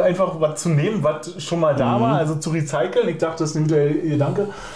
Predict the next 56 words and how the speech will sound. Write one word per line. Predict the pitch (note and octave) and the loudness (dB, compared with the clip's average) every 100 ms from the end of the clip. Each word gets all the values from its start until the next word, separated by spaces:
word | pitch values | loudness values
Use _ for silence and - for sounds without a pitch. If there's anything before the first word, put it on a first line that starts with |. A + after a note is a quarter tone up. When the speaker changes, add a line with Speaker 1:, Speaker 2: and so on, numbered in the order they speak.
| - - | -16 -6
Speaker 1:
Und | D3 E3 | 0 0
dann | G3 | 2
hab | G3+ | 2
ich | G3 F#3 | 2 2
halt | G3 F#3 - | 0 0 -2
auch | E3+ | 0
ja | E3 D#3+ | 2 0
kein | G#3 F3 | 0 2
Geld | E3+ G3+ | 2 2
ausgegeben | F#3 F3+ F3+ | 2 2 2
für | F3+ F3 | 2 -2
das | E3+ | 0
Equipment, | F3 G#3+ G#3+ B3+ | 0 0 0 0
was | C#3+ | 0
ich | C3 | -2
mir | C3+ | 0
da | B2+ | 2
gekauft | B2 - C#3 C3+ | 0 -2 -4 -2
habe. | B2+ | 0
Und | C#3 | 0
das | F#3 | 0
ist | A3 | 0
der | B3+ | -2
Fehler. | - - B2+ C3+ | 0 0 0 -2
Ich | |
dachte | C3 F3 F3+ | -2 0 2
so, | F3 | 2
naja, | D#3+ E3 | 2 0
vielleicht | E3 E3+ - | 0 0 -2
schmeißt | - D3 F3 | -2 -2 2
du | F3+ | 0
das | F3 | 2
ja | E3 | 0
in, | E3 | 0
in | F3 | -2
eine | D#3 G3+ | 0 0
Ecke. | A3 | 2
Also | E3 A#2+ A#2+ | 0 0 0
wie | D#3+ | 0
alle | - C3+ | 0 0
Kinder, | C3 G3+ G#3+ F#3 E3 D#3 | -2 2 2 4 4 2
äh, | D3+ | 2
alle | D3+ D#3+ | 2 2
Eltern | G#3 G3 | 2 2
immer | F#3+ | 2
denken, | E3+ G3 G3 | 2 0 -2
die | D#3+ | -4
Kinder, | D3+ F#3+ G3+ F#3+ | -4 0 2 2
äh, | F3 F3 | 2 2
was | F3+ | 0
überhelfen | F#3 F3+ F3 F3+ | 2 2 2 0
wollen. | F3+ D3+ - - - - | -2 -4 -8 -10 -10 -4
Hab | C3 | -2
ich | C#3+ | 0
selbst | D#3 G#3 - | 0 0 0
gedacht, | D3+ - - | 0 -2 -6